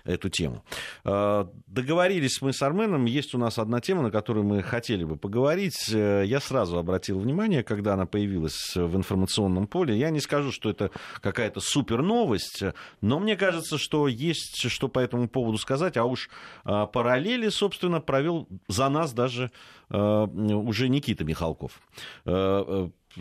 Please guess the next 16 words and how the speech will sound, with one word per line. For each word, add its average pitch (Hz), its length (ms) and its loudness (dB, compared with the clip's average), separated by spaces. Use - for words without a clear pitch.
то 107 120 2
есть, - 440 -2
э, 104 220 2
это 117 200 0
его 127 240 2
параллель. 71 600 -4
Э, 82 400 0
согласимся 120 720 0
мы 113 140 2
с - 120 -8
ней 113 260 2
или 110 120 0
нет, 170 300 0
но 104 160 -2
это 123 140 -4
уже, 104 240 0